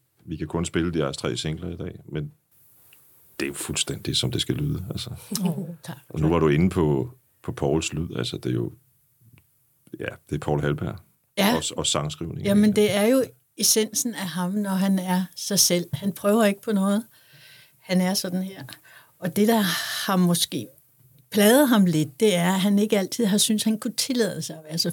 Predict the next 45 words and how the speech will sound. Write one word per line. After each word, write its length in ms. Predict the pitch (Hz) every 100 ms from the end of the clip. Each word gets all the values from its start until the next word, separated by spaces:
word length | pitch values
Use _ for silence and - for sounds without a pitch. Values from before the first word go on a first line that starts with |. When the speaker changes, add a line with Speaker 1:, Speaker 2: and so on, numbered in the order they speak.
| -
Speaker 2:
firser-agtig. 640 | - 190 185 151 135 160
Fordi 160 | 165 160
det 80 | 156
kan 60 |
godt 80 | 220
være, 80 | 254
at 100 | 247
du 100 | 233
siger, 280 | 214 - 202
at 60 | 170
firserne 460 | 185 - 180 165
er 40 | 143
kommet 300 | 160 151 151
igen. 340 | 151 147 156
Der 80 | 147 -
var 120 | - -
godt 240 | - 202
nok 180 | 196 180
også 240 | 165 165
en 60 | 175
periode, 380 | 170 170 147 160
hvor 160 | 160
det 100 | 170
var 100 | 170
mere 280 | 175 175 180
end 100 | 175
forbudt 400 | - 175 170 170
at 80 | 165
lyde 220 | 160 165
som 180 | 135 165
en 100 | 160
firser-mand, 680 | - 151 139 165 151 135 185
ikke? 120 | 208 _ - - - - -
Og, 140 | 170 262 -
og, 320 | 175 170 160
øh, 60 | 170 165 - 170 -
det 40 |
er 40 | 277
jo 60 |
sådan 220 | 311 220 202
lidt, 180 | 185
som 200 | 185 190
tiden 400 | 165 - - 208
nu 120 | 196 180
er. 260 | 156 165